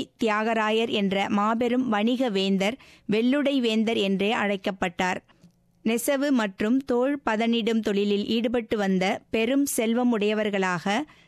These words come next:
சென்னை கொருக்குப்பேட்டையில் வசித்து வந்த ஐயப்ப செட்டியார் வள்ளி அம்மாள் தம்பதியினருக்கு மூன்றாவது மகனாக பிறந்தார். சென்னை மாநிலக் கல்லூரியில் படித்து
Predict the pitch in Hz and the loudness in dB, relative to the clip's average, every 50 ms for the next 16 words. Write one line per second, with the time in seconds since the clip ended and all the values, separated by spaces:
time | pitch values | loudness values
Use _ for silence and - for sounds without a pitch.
0 | _ - - - 254 262 269 285 294 254 - 254 226 226 254 240 - 277 254 - | _ -6 -2 0 2 2 2 2 0 -2 -2 -2 0 0 -2 -2 -4 -4 -2 -2
1 | 247 226 220 - 226 226 220 208 208 202 - 240 226 - - 247 226 220 208 208 | -4 -2 0 -2 -2 0 0 -2 -2 -2 -2 -4 -4 -4 -4 -2 0 0 0 2
2 | 202 202 202 - - 190 202 214 226 220 - 254 226 - - 214 190 - 226 202 | 2 0 -2 -2 -2 -2 0 0 -2 -2 -4 -6 -4 -4 -4 -4 -4 -2 -2 0
3 | 196 202 226 214 208 208 208 214 226 247 247 214 202 202 208 208 208 226 - - | 0 0 -2 -2 -2 0 0 0 0 0 0 0 2 2 2 0 0 -2 -4 -4
4 | - 196 196 196 202 196 214 202 196 190 185 180 180 180 - - 208 262 302 - | -2 -2 0 0 0 0 0 0 0 0 0 0 -2 -4 -4 -4 -4 -4 -4 -6
5 | - - - _ - - 233 269 277 262 294 269 254 240 214 214 202 196 190 190 | -10 -20 -20 _ -2 0 0 2 2 2 2 0 0 0 0 0 0 0 0 0
6 | 190 190 185 180 160 233 240 - 233 208 190 190 185 185 175 175 - - _ _ | 0 0 0 -2 -2 -4 -4 -4 -2 -2 0 0 0 0 0 -2 -4 -8 _ _
7 | _ _ - - _ _ - - 262 262 262 277 285 285 254 226 214 220 240 254 | _ _ -20 -20 _ _ -6 -2 0 2 2 2 2 2 2 2 2 0 0 0
8 | 262 262 247 - 247 220 214 214 214 214 220 214 208 202 196 202 196 196 196 190 | 0 -2 -2 -2 -2 0 0 0 0 0 0 0 -2 -2 -2 -2 -2 -2 -2 -2
9 | - 208 | -2 -2